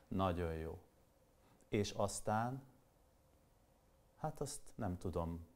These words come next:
mondta a fiú. "Hogyhogy nem tudod, amikor olyan okos fiatalember vagy,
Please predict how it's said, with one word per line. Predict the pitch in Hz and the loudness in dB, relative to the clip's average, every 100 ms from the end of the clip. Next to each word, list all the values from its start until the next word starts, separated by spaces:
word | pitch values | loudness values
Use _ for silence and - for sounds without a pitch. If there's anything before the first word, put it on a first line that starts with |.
| _ | _
mondta | 92 95 95 87 | -6 -4 -4 -6
a | |
fiú. | 87 98 85 85 85 - _ - - - - - - _ _ _ - | -4 -4 -4 -6 -10 -20 _ -20 -20 -20 -20 -20 -20 _ _ _ -8
"Hogyhogy | 220 190 135 | -4 2 4
nem | 117 95 | 4 2
tudod, | 104 92 92 | 0 0 0
amikor | 104 104 104 107 107 107 - - - | 2 2 4 4 4 0 -10 -20 -2
olyan | - 151 131 127 - - - - | 4 6 6 2 -2 -18 -6 0
okos | 160 - 107 - | 2 4 2 4
fiatalember | 127 101 98 92 90 87 87 85 | 4 4 4 2 2 2 0 0
vagy, | 87 85 | 2 0